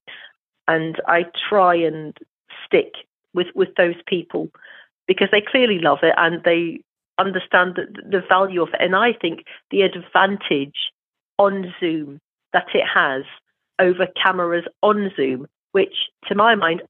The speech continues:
only detracts from the, from the reality of the work you're doing. Because when your eyes are closed, and this is what sighted people doing audio only tell me the first time they do it, when their eyes are closed,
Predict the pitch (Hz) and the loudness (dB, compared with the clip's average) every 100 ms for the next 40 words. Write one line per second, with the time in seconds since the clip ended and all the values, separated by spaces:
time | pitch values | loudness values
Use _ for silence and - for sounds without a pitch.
0 | _ 175 180 180 180 180 - 196 - - | _ 2 2 0 -2 -4 0 -2 -2 -8
1 | - 180 175 170 _ - 180 175 165 170 | -12 -8 -6 -6 _ -4 -2 0 0 4
2 | 170 175 180 - 165 165 165 165 165 - | 4 4 0 -2 -4 -2 -2 0 -2 -2
3 | 165 151 151 139 139 156 _ _ _ _ | -6 -6 -4 -6 -6 -14 _ _ _ _
4 | _ _ _ 190 - 202 - 190 185 185 | _ _ _ -2 0 -2 0 0 2 4
5 | 214 214 208 - 226 185 180 180 196 214 | 4 2 -4 -2 2 2 0 -4 -6 -6
6 | 214 - - 220 214 - - 208 - 196 | -4 -4 0 2 2 -4 -8 -8 -6 -4
7 | 185 196 190 185 180 175 170 170 170 165 | 2 2 4 0 0 -2 -2 -2 -2 -6
8 | 165 - - 247 214 185 180 _ _ - | -6 -14 -2 2 2 -2 -8 _ _ -10
9 | - 208 - 202 185 180 185 - - - | -2 0 0 -2 0 0 2 0 -4 -20
10 | - - 190 220 214 202 202 196 - 190 | -20 -2 2 2 0 -2 -2 -4 -8 -6
11 | - 202 156 156 | 2 2 2 -4